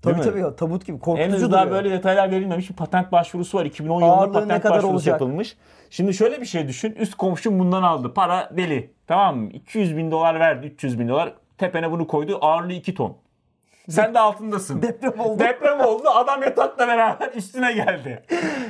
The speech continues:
Speaker 2: Tek
Speaker 1: şey,
Speaker 2: yıkılan katla seninki.
Speaker 1: o şey yapıyor. Seni de tetikliyor. Alman tetikliyor. Ulan üst komşu
Speaker 2: Yani
Speaker 1: alır, ben de
Speaker 2: Allah
Speaker 1: alayım.
Speaker 2: Allah falan
Speaker 1: Malı
Speaker 2: diye.
Speaker 1: mülkü satıp sen de
Speaker 2: Evet,
Speaker 1: satın
Speaker 2: bir de
Speaker 1: alıyorsun
Speaker 2: şimdi
Speaker 1: bir tane.
Speaker 2: yatağın tam ortasında olduğunda kapatıyor. En güzeli çift kişilik versiyon. Üstten böyle kapak iniyor direkt. İki kişiyi koruma altına alıyor. Çünkü bu ortasına düşüren şey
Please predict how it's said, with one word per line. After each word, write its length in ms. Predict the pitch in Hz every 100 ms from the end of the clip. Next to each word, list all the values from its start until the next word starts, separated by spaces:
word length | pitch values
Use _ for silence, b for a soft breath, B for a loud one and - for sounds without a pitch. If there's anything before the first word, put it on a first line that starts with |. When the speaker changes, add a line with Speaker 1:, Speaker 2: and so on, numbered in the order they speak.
| -
Speaker 2:
Tek 120 | 247
Speaker 1:
şey, 100 | -
Speaker 2:
yıkılan 320 | 226 247 240
katla 280 | 254 262 254
seninki. 460 | 254 220 214 190 165
Speaker 1:
o 340 | 202 180 165
şey 160 | 139 202
yapıyor. 280 | 214 185 175
Seni 200 | 185 214
de 100 | -
tetikliyor. 420 | 180 190 175 160
Alman 220 | 165 180
tetikliyor. 400 | 180 180 - 160
Ulan 140 | 190
üst 140 | 196 -
komşu 160 | 202
Speaker 2:
Yani 120 | 151 170
Speaker 1:
alır, 180 | 160
ben 200 | 170 170
de 40 | 233
Speaker 2:
Allah 160 | -
Speaker 1:
alayım. 300 | 254 196 190
Speaker 2:
Allah 220 | 196 - -
falan 220 | 208 208
Speaker 1:
Malı 160 | 226 226
Speaker 2:
diye. 100 | 226
Speaker 1:
mülkü 180 | 226 -
satıp 300 | 247 233 208
sen 160 | 220
de 40 | 196
Speaker 2:
Evet, 60 |
Speaker 1:
satın 220 | 185 180 190
Speaker 2:
bir 40 |
de 40 |
Speaker 1:
alıyorsun 280 | 160 160 320
Speaker 2:
şimdi 100 | 254
Speaker 1:
bir 80 | 262
tane. 160 | 247 185
Speaker 2:
yatağın 320 | 175 247 247
tam 160 | 262 262
ortasında 460 | 240 247 233 247
olduğunda 400 | 240 247 262 302
kapatıyor. 580 | 277 240 226 262 220 349 - _ -
En 220 | 233 277
güzeli 240 | 233 247 247
çift 180 | 226 -
kişilik 320 | 190 175 151
versiyon. 380 | 131 123 135 143
Üstten 360 | 175 208 190
böyle 140 | 147 135
kapak 340 | 156 190 190
iniyor 280 | 117 104 101
direkt. 240 | 123 185 _ -
İki 180 | -
kişiyi 240 | - - 151
koruma 320 | 151 139 135
altına 240 | 123 113
alıyor. 160 | 104 107
Çünkü 200 | 254 247
bu 220 | 160 - 151
ortasına 420 | 147 160 233 202
düşüren 380 | 185 175 214 254
şey 340 | - 220